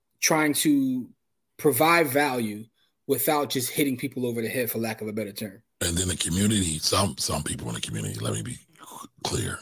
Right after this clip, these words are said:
Speaker 2: Some people say, "Well, you're not doing enough for the community. You're making money. You got all that property." But
Speaker 1: Mm-hmm.
Speaker 2: they don't see the part where your insurance has went up fifty percent. And your
Speaker 1: Mm-hmm.
Speaker 2: real estate tax might have gone up fifty percent. What, what's the real estate tax,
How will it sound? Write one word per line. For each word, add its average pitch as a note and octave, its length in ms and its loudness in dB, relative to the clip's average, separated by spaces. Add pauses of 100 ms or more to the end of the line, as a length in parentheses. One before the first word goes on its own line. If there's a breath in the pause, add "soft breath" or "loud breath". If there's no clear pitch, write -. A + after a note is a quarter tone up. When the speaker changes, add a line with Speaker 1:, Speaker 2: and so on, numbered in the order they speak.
Speaker 2:
Some E2+ 200 2
people D#2+ 220 2
say, C#2 160 -2
"Well, D#2 160 -2
you're F3 160 6
not F2 180 2
doing G#2+ 180 4
enough C#3 220 6
for D#3+ 60 0
the C3+ 80 4
community. F3+ 420 6
You're C#3 140 4
making D#3 260 2
money. C#3 180 2
You E3 60 0
got D3 120 2
all C#3 160 6
that A2 100 0
property." C#3 480 4 (480)
But D#3+ 140 2
Speaker 1:
Mm-hmm. D#3+ 120 0 (400)
Speaker 2:
they D2+ 100 -4
don't D2+ 380 -4
see F2+ 220 2
the D2 80 -4
part D2 320 -2
where C#2 100 -6
your C2+ 240 -6
insurance B1 440 -4
has A1+ 120 -8
went A#1+ 140 -6
up - 160 -8 (320 loud breath)
fifty F2+ 240 -4
percent. - 360 -4 (340 loud breath)
And D3+ 100 2
your F3+ 180 2
Speaker 1:
Mm-hmm. F2+ 80 0
Speaker 2:
real F#2+ 120 6
estate - 300 0
tax - 340 -2
might - 240 0
have D2+ 100 -2
gone B1+ 180 -2
up - 140 -8
fifty - 200 -10
percent. - 340 -8 (580 soft breath)
What, - 160 4
what's D#3+ 220 2
the C#3+ 80 2
real B2 100 6
estate F#2+ 200 0
tax, - 360 -2